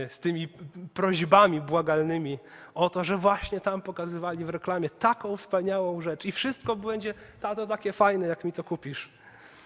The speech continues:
I kiedyś pomyślałem sobie: „A sprawdzę to”. I zobaczyłem ten produkt wspaniale zaprezentowany w reklamie, o który, y, moja córka prosiła mnie kilka razy.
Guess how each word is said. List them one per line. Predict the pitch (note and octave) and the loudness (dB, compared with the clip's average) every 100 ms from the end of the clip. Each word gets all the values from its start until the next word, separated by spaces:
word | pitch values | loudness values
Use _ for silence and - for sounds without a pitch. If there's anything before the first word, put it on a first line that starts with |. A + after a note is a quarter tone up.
| - - - - _ _ - | -20 -20 -20 -20 _ _ -4
I | G#3+ | 2
kiedyś | - C#4+ | 2 2
pomyślałem | B3+ A#3+ A#3+ B3+ A#3+ | 2 0 0 0 0
sobie: | C4 A#3+ C4+ | -4 -2 -4
„A | |
sprawdzę | - D4+ A#3 D#3+ C#3+ | -2 -2 0 -2 -4
to”. | C3 C3+ - - - - _ _ _ _ _ _ _ _ _ _ _ - | -4 -8 -8 -18 -20 -20 _ _ _ _ _ _ _ _ _ _ _ 0
I | G#3 | 4
zobaczyłem | A#3 A3+ C#4 C#4 | 4 4 4 4
ten | A3+ G#3 | 4 -2
produkt | G#3 B3 A3 G#3 - A3 E3+ | 4 4 4 -2 -6 -6 -6
wspaniale | - - - G3+ G#3 G#3+ A#3+ G3+ | -10 -14 0 2 6 4 4 2
zaprezentowany | G3+ G3+ F#3+ G3+ F#3+ G3+ G#3 | 2 2 2 2 4 4 4
w | E3+ | 2
reklamie, | F3+ - G3 A#3 A3 F#3 F#3+ - - - - | 2 4 6 6 4 2 0 -10 -18 -20 -4
o | E3+ | -4
który, | - G3+ F#3 F#3 F3+ - E3+ E3+ D3+ D#3+ | 2 4 4 4 0 -4 -2 -2 -2 -4
y, | |
moja | E3 F3 | 0 2
córka | E3 G3 A3 F3+ E3 D3 - - - - | 2 0 0 2 2 -2 -12 -20 -20 -4
prosiła | E3+ - G3+ F3+ | -2 0 2 2
mnie | D#3 D#3 D3 - - | 2 0 -2 -6 -4
kilka | F3 E3 E3 | -4 0 2
razy. | E3 D3 D#3 | 2 0 -4